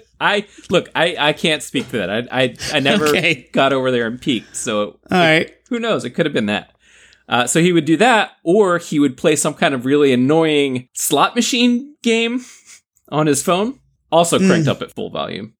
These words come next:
Speaker 1: I'm sitting over there trying to read my fucking book. Guess what I can't do?
Speaker 2: Yeah, pay attention.
Speaker 1: Yeah. I'm like,
Speaker 2: Dude.
Speaker 1: "What the fuck is this guy's deal?" I would much rather have, like, a loud Dire Straits song playing. No, I don't want that. Fuck that.
Speaker 2: <laughs> Yeah,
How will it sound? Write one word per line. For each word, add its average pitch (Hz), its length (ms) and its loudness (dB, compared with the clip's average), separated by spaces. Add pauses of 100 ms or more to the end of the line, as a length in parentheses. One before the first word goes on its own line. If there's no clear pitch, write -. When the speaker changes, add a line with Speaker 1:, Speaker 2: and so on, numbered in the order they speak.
(340)
Speaker 1:
I'm 240 180 0
sitting 165 260 0
over 135 180 2
there 131 140 4
trying 139 240 0
to 139 80 -2
read 139 140 0
my 123 100 0
fucking 143 340 -4
book. 175 460 -2 (260)
Guess 185 200 -2
what 196 180 2
I 190 60 2
can't 196 280 -2
do? 180 280 2 (360)
Speaker 2:
Yeah, 180 240 2 (200)
pay 190 140 4
attention. 180 500 0 (420)
Speaker 1:
Yeah. 190 300 0 (480)
I'm 175 120 -8
like, 214 120 -4
Speaker 2:
Dude. 165 200 4
Speaker 1:
"What - 100 -6
the - 60 -20
fuck 403 200 -12
is 381 100 -4
this 381 140 -6
guy's 370 220 -4
deal?" 392 420 0 (580)
I 185 140 0
would 247 160 -2
much 196 260 0
rather 143 260 2
have, 131 580 0
like, 117 180 -6
a 110 40 -2
loud 120 680 2 (180)
Dire 131 260 2
Straits - 320 -2
song 85 220 -4
playing. - 320 -10
No, 85 140 -8
I 82 80 -8
don't 85 120 -10
want - 160 -20
that. - 240 -18
Fuck - 200 -16
that. 73 280 -10
Speaker 2:
<laughs> - 1000 -20
Yeah, 156 200 -2